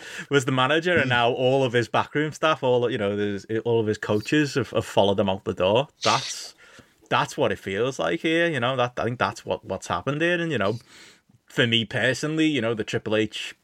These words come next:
Speaker 1: idea of, you know, signing all that indie talent and making N X T a super indie, if the main roster was more competent and Vince McMahon wasn't a crazy old man, I do think he was hand-delivered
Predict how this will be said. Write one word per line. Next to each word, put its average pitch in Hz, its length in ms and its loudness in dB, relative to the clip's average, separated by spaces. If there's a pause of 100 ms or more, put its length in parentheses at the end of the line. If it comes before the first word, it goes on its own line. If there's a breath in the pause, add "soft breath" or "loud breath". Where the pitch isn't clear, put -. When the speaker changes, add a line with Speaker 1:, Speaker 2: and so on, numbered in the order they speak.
Speaker 1:
idea 107 480 2
of, 104 440 -2 (120)
you - 80 -20
know, - 60 -14
signing 107 460 2
all 123 140 6
that 120 140 6
indie 120 240 -4
talent 120 400 2
and 90 120 -4
making 95 260 -4
N 117 120 0
X 117 180 -8
T 120 100 -2
a 113 60 -2
super 120 280 -4
indie, 117 360 0 (500 loud breath)
if 110 260 2
the 107 120 0
main 104 220 4
roster 104 300 -2
was 98 160 -2
more 101 160 0
competent 139 460 2
and 98 120 -2
Vince 92 200 -4
McMahon 95 240 -4
wasn't 101 220 -4
a - 40 -10
crazy 104 380 0
old 95 180 2
man, 127 360 2
I 117 80 2
do 101 240 -6
think 101 240 -6
he 101 80 -6
was 98 240 0
hand-delivered 107 760 0